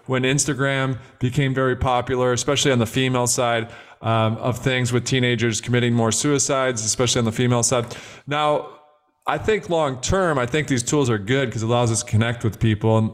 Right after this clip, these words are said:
and that's, but sometimes you go through these bumps, and these are big bumps right now. So, uh, in my mind, I think they should be age gated, which is crazy coming from the person that wrote Socialnomics, but hey, maybe we should age gate these things.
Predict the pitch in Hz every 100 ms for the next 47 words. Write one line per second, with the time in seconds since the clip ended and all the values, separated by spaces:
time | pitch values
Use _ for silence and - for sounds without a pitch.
0 | - 117 123 131 135 - - - _ _
1 | _ - 131 - 165 160 131 135 131 131
2 | 113 98 139 135 117 120 127 151 117 131
3 | 98 117 127 123 110 107 104 104 101 -
4 | - _ - - 135 127 127 - - 131
5 | 135 139 170 170 135 123 120 135 120 120
6 | 135 113 110 107 131 139 120 113 104 104
7 | 113 113 117 98 - 135 131 123 120 123
8 | 113 113 107 123 113 113 101 120 123 113
9 | 104 110 104 104 120 - 113 110 123 113
10 | 117 117 113 104 110 120 113 110 104 110
11 | - 113 113